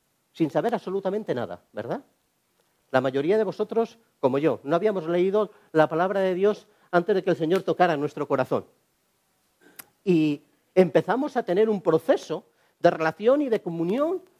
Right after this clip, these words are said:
con Cristo y con los hermanos, y empezamos a tener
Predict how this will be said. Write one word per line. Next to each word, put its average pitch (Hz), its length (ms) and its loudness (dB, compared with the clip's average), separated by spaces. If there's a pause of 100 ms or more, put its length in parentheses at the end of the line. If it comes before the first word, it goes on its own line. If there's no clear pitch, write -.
con 151 180 -4
Cristo 196 560 -4 (360)
y 156 80 0
con 170 160 0
los 165 160 -4
hermanos, 214 520 0 (320)
y 180 80 4
empezamos 208 560 0
a 247 60 2
tener 226 400 2